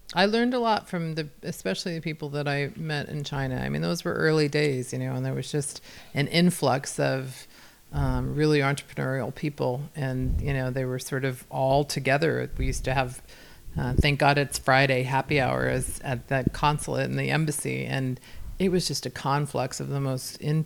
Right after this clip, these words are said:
interesting, fascinating people.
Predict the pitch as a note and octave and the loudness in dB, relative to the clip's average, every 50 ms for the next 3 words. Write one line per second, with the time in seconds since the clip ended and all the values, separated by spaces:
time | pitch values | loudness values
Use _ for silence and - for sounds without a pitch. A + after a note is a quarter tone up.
0 | - - - F3 G#3 G3+ G3 - F#3 - - - - C#3 C3 B2+ B2+ C3 C#3 C#3+ | -2 -4 0 2 4 4 4 4 2 0 0 0 -2 -2 0 0 -2 -2 -2 -2
1 | C#3 - D#3 C#3+ D3 C#3+ - - C#3+ C3 C3 C3 C3 C3 - C#3+ C#3 - - C3 | 0 4 6 6 6 4 2 -2 -4 -4 -4 -4 -4 -4 -4 -6 -4 -4 -2 -4
2 | B2 B2+ - | -2 -4 -6